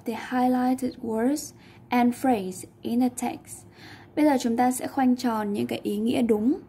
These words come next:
của những cái từ được in đậm hoặc là những cái cụm từ được in đậm ở trong đoạn văn. Từ đầu tiên ở câu số một là sustainable.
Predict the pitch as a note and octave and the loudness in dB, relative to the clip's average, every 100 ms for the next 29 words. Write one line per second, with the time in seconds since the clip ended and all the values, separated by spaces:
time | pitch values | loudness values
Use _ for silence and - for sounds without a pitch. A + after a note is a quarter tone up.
0 | - - - - - - - A#3 B3+ B3 | -20 -20 -20 -20 -20 -20 -6 -2 0 0
1 | A#3+ G#3+ A3+ C4 A3 - C4+ C4 C4 - | 0 -2 0 2 2 0 2 4 4 0
2 | - - - A#3+ G#3 G3 G#3+ B3+ A3 C4+ | -8 -20 -14 -8 -6 -4 -4 -4 -4 -8
3 | - A3 G3+ G3+ - B3 B3+ B3+ - F#3+ | -4 -4 -2 -2 2 4 4 0 -6 -10
4 | - A3 A3 - A#3+ A#3+ - - - - | -6 -4 -4 -2 0 0 -4 -14 -20 -20
5 | - - - - - - - - C4 B3+ | -20 -20 -20 -20 -20 -20 -20 -2 2 6
6 | B3 D4+ D4+ C#4+ C4+ G#3 - B3 G#3+ A3+ | 6 4 4 4 2 -2 0 0 2 0
7 | B3+ G#3+ G#3 G3 - C4 - - C#4 C#4 | 0 0 -4 -2 -2 -2 -2 2 4 4
8 | B3+ G3+ F3+ | 2 0 -4